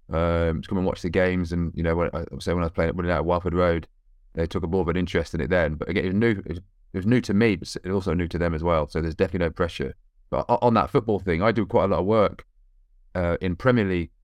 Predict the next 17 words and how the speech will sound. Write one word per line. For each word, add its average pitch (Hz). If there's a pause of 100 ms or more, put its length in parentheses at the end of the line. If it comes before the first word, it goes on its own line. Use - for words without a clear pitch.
academies. 107 (240)
So -
we 90
go 101
in 95
and 87
work 98
with 90
the, 87
the 87
under 87
twelves, 92
under 90
twenty-threes, 87 (280)
again, 101
around 90
that, 87